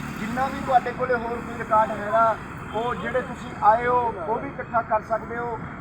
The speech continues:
ਜਿਹੜੇ ਲੋਕ ਆਪਣੀ ਵੀਡੀਓ ਸੁਣਦੇ ਆ ਉਹ ਵੀ ਇਕੱਠਾ ਕਰ ਸਕਦੇ ਹੋ। ਜ਼ਰੂਰੀ ਨਹੀਂ ਹੈ ਕਿ ਉਹ ਆਪਣੀ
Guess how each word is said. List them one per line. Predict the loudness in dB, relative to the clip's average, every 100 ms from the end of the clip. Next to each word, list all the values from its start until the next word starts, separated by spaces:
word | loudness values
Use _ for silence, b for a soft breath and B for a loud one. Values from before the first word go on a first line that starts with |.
| -4
ਜਿਹੜੇ | -2 0
ਲੋਕ | 0 0 4
ਆਪਣੀ | 2 2 -4
ਵੀਡੀਓ | -6 -4 -4
ਸੁਣਦੇ | -4 -6 -6 2
ਆ | 6 6 4 -2
ਉਹ | -4
ਵੀ |
ਇਕੱਠਾ | -4 -4 0 0
ਕਰ | 0
ਸਕਦੇ | 0 -2 -2 -2
ਹੋ। | -2 -2 -6 -8 -8 -8 -4
ਜ਼ਰੂਰੀ | -2 -2 -2 -2
ਨਹੀਂ | 0 2
ਹੈ | 2 0 -4 -4 -2
ਕਿ | 2 2 2
ਉਹ | 4 8 6 8 8
ਆਪਣੀ | 8 4 -4